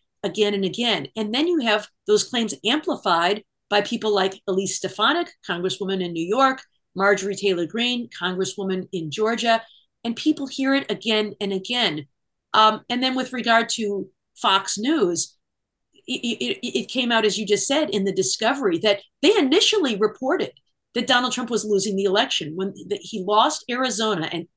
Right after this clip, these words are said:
and Fox News was the first to call it, viewers stopped watching. They turned the channel. They started watching even more fringe right-wing networks like the One America News Network,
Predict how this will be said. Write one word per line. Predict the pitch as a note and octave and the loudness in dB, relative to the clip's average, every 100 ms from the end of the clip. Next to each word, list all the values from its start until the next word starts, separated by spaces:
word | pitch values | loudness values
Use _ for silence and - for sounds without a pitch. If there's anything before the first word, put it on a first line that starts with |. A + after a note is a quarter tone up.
| - | -10
and | E3+ | -6
Fox | - F3+ C4+ - | 2 2 2 -4
News | A#3+ F#3 | -6 -4
was | D#3+ | -4
the | D#3+ - | -6 -6
first | F#3 G3+ | -6 -6
to | - | -8
call | - A3 E3+ | 0 0 0
it, | E3+ _ _ _ _ _ | -4 _ _ _ _ _
viewers | D#3 C4+ D#4+ D4+ - - | 4 6 8 8 4 -4
stopped | - - A3 A3 | -6 0 2 2
watching. | G3 A3 A3 E3+ D3 | 2 2 2 -2 -4
They | G3+ | -4
turned | A3 A#3+ A#3+ | -4 -4 -2
the | G3+ | -2
channel. | - A3 E3 | -2 -4 -2
They | G3+ A3 | 0 0
started | - B3+ G#3 | 0 0 0
watching | F#3+ G3 G3 F#3+ F3+ - _ _ _ - | 2 0 2 -2 -4 -8 _ _ _ -2
even | C4 B3 G#3+ | 2 2 2
more | G#3 A#3+ | 2 0
fringe | A#3+ G#3+ F#3+ F#3+ | 0 -2 -2 0
right-wing | G3 F#3+ G3 F#3 F#3 | 0 2 0 0 0
networks | F#3 F#3 F#3+ G3 - | 0 0 -2 -2 -2
like | F3+ - _ _ - | -2 -2 _ _ -2
the | |
One | G3 G#3 | 0 2
America | G3+ G3 F#3 F#3+ | 2 2 0 -2
News | F3+ B3 C4+ | -2 2 2
Network, | A#3+ A#3 A3+ G#3+ G#3 G#3 | 2 0 2 4 4 2